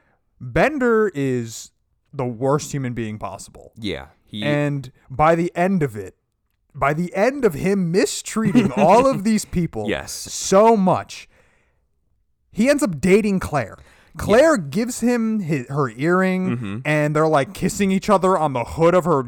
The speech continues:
Speaker 1: father and mother's car while
Speaker 2: And
Speaker 1: the mother's
Speaker 2: meanwhile
Speaker 1: just sitting in, like, the, <laughs> the,
Speaker 2: Yeah. It's
Speaker 1: the
Speaker 2: like, "Hey,
Speaker 1: seat.
Speaker 2: honey, you gonna introduce us?"
Speaker 1: It's really weird.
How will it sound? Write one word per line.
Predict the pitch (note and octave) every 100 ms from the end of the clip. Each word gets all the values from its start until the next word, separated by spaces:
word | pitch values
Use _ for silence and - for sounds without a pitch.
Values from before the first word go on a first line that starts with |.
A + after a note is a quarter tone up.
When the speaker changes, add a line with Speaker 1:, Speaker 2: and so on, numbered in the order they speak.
| G#2 -
Speaker 1:
father | - D3 C#3+ E3 E3 D#3+
and | C#3
mother's | C#3+ D3 D#3 -
car | - C#3+ C#3+ D#3
while | C#3 C#3+
Speaker 2:
And |
Speaker 1:
the | B2+
mother's | D3 D3
Speaker 2:
meanwhile | E3 E3
Speaker 1:
just | D#3+ -
sitting | D#3+ E3 E3
in, | D#3 D#3
like, | D3+ D3+
the, | D3
<laughs> | D3 D3 D3
the, | - -
Speaker 2:
Yeah. | G3 C3 -
It's | F#4 G#4
Speaker 1:
the | F3
Speaker 2:
like, | G3
"Hey, | G3+ A#3
Speaker 1:
seat. | A#3+
Speaker 2:
honey, | B3+ B3
you | F#3
gonna | F3+ F#3+
introduce | F#3+ G#3 G3 A#3+ D#4+
us?" | E4
Speaker 1:
It's | G3
really | G3 B3+ A3+ F3
weird. | D3+ C3 A2